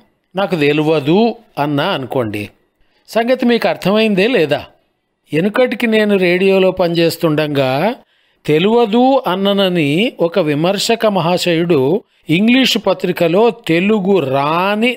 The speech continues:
నన్ను గురించి బారెడు వ్యాసం రాసినాడు. ఆయననే నన్ను పొగుడుకుంటూ కూడా రాసినాడు. అది తర్వాత సంగతి,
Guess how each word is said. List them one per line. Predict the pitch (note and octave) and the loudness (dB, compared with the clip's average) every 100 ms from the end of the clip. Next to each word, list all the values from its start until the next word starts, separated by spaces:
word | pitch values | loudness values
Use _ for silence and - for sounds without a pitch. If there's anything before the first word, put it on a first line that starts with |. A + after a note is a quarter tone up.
| D#3+ | -2
నన్ను | E3 F3 D#3+ | -4 -2 -2
గురించి | C3 D3+ E3 - A3 C#4 _ _ A#2 | 0 0 0 -2 -2 -4 _ _ -4
బారెడు | C3 C#3+ D3 C#3+ C#3 C3 | 0 2 2 0 0 0
వ్యాసం | A#2+ C3+ F3 D3 | 0 0 0 -2
రాసినాడు. | B2+ A2+ C#3 A#2+ - _ _ _ | -4 -6 -6 -8 -10 _ _ _
ఆయననే | C#3+ F3 A3 A3+ A#3 | -2 -2 0 0 2
నన్ను | G#3+ F#3+ | 0 -2
పొగుడుకుంటూ | E3+ F3 F#3+ F#3+ G#3+ G3+ | 0 2 2 0 0 0
కూడా | F3+ F#3 | 0 2
రాసినాడు. | F3+ E3 E3 F3 D#3 G3+ | 2 2 0 0 2 2
అది | F#3 E3+ | 2 0
తర్వాత | D3+ D3+ D#3 D3 | 0 0 0 0
సంగతి, | D3+ C#3+ C3+ A3+ C#4 | -2 -2 -2 -2 -4